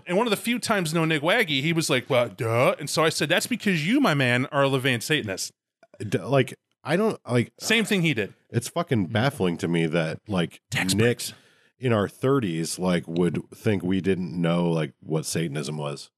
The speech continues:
Speaker 2: like, or who Anton LaVey was.
Speaker 1: So it's just like you're shocked I'm Catholic. I'm, I'm certain there are a lot of people are like, "Bob, dude, his thoughts and ideas,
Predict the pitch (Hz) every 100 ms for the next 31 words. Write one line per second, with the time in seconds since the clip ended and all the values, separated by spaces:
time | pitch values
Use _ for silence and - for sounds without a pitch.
0 | _ _ _ 101 85 92 92 95 85 92
1 | 87 92 82 76 80 78 73 69 69 -
2 | - 202 185 - 269 269 165 202 - 196
3 | 190 - 135 117 - 220 220 - 98 -
4 | - 151 151 156 - 202 180 160 190 185
5 | 143 131 127 113 101 110 113 123 156 160
6 | 120 131 - 135 131 - 139 120 123 143
7 | 143